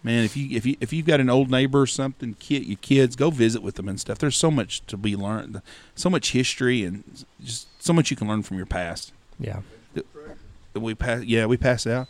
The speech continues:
Speaker 1: Hell, Dad, you're a national treasure. You're seventy-nine now.
Speaker 2: Seventy-five. Don't
Speaker 1: You're
Speaker 2: make him older than he is.
Speaker 1: But you are. I mean, you got a lot of stories to tell. You got a lot. You, you have a whole lot more respect at seventy-five than you did at thirty-five, Dad.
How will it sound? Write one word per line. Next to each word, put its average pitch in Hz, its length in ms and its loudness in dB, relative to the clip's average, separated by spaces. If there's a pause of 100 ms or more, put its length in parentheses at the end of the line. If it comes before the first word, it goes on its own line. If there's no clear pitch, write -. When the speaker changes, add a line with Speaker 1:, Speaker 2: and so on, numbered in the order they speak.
(240)
Speaker 1:
Hell, 226 180 8
Dad, 240 220 6
you're 262 120 0
a 269 40 -2
national 170 360 2
treasure. 127 320 2
You're 170 180 -2
seventy-nine 170 680 2
now. 190 260 0 (2750)
Speaker 2:
Seventy-five. 143 760 2 (200)
Don't 151 100 0
Speaker 1:
You're 127 60 4
Speaker 2:
make 139 180 0
him 127 80 -4
older 123 220 -2
than 113 200 -2
he 110 140 -2
is. 131 260 -2 (880)
Speaker 1:
But 151 160 2
you 151 180 8
are. 294 280 2 (300)
I - 60 -6
mean, 117 280 0
you 143 220 -2
got 285 100 -2
a 220 40 0
lot 143 160 6
of 113 60 0
stories 110 340 0
to 101 100 -4
tell. 101 280 -2 (640)
You 208 120 6
got 240 120 8
a 139 40 4
lot. 131 180 2
You, 175 140 4
you 214 300 4
have 180 100 4
a 120 60 2
whole 160 180 10
lot 170 160 8
more 160 160 4
respect 151 480 4
at - 80 -4
seventy-five 127 540 4
than 107 100 2
you 110 100 4
did 107 140 4
at 85 60 -4
thirty-five, 90 480 0
Dad. 90 200 -6